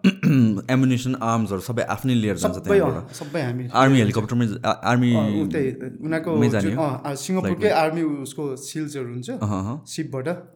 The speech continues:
Speaker 2: पठाइदिन्छ, अनि फ्लाइटबाट पठाइदिन्छ।
Speaker 1: ए, ओके, so त्यहाँ, त्यहाँको गभर्मेन्टसँग some kind of understanding
Speaker 2: सबै
Speaker 1: हुन्छ
Speaker 2: हुन्छ।
Speaker 1: होला?
Speaker 2: अब किनभने, अ, मलाई जहाँसम्म, मैले अहिले जुन मेरो फिफ्टिन एन्ड हाफ इयर्सको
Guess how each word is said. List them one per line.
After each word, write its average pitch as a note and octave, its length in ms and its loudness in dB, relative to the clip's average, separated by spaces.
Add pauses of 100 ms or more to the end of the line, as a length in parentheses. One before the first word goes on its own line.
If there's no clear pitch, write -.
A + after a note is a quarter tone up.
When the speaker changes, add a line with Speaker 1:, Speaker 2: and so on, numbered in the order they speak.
Speaker 2:
पठाइदिन्छ, B2 680 -8
अनि C#3 340 -4 (560)
फ्लाइटबाट B2+ 420 -6
पठाइदिन्छ। A#2 420 -14 (460)
Speaker 1:
ए, G#2+ 80 -8
ओके, G#2+ 160 -6
so A2+ 260 -4
त्यहाँ, A2 320 0
त्यहाँको A#2+ 260 -2
गभर्मेन्टसँग A2+ 580 0
some A#2 140 -4
kind G2+ 180 -4
of G#2+ 80 -4
understanding F2+ 480 -8
Speaker 2:
सबै - 100 -2
Speaker 1:
हुन्छ E3+ 140 -4
Speaker 2:
हुन्छ। B2 240 -2
Speaker 1:
होला? C3+ 160 -4
Speaker 2:
अब C#3 180 -8 (240)
किनभने, A3+ 460 4
अ, C#3+ 840 -8 (380)
मलाई G3 260 0
जहाँसम्म, F#3 480 2
मैले F#3 160 6
अहिले E3+ 240 0
जुन E3 200 -4
मेरो D#3 200 -2
फिफ्टिन D3+ 380 -8
एन्ड D3 120 -2
हाफ C3+ 320 -8
इयर्सको C3+ 380 -8